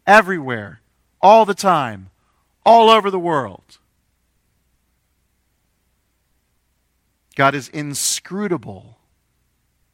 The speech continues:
How in the world do we even come to an understanding of that? The answer's right here. The Spirit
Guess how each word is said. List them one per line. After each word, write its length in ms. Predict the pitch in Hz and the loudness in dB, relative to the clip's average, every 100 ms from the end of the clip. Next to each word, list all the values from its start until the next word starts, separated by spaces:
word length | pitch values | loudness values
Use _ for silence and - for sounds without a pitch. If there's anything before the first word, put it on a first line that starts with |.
| _ _ _ _ _ _ _ _ _ _ _ _ _ _ | _ _ _ _ _ _ _ _ _ _ _ _ _ _
How 140 | 302 | -6
in 60 | 349 | -4
the 60 | 247 | -4
world 240 | 208 196 | -2 -2
do 60 | 165 | -4
we 100 | 165 | -6
even 160 | 151 | -8
come 320 | 135 156 139 - | -8 -8 -8 -16
to 120 | - | -12
an 60 | 143 | -10
understanding 580 | 139 131 - 139 131 120 | -10 -10 -10 -10 -8 -12
of 100 | 104 | -14
that? 200 | 95 98 _ _ _ _ _ _ _ _ _ _ _ _ _ _ _ _ _ _ _ _ _ - | -16 -20 _ _ _ _ _ _ _ _ _ _ _ _ _ _ _ _ _ _ _ _ _ -12
The 100 | 143 | -10
answer's 300 | 165 147 135 | -10 -10 -8
right 160 | 143 | -8
here. 320 | 143 165 107 _ _ _ _ _ _ _ _ _ _ _ | -8 -14 -16 _ _ _ _ _ _ _ _ _ _ _
The 80 | 110 | -14
Spirit 680 | - - 220 214 113 135 | -12 -14 -10 -10 -8 -12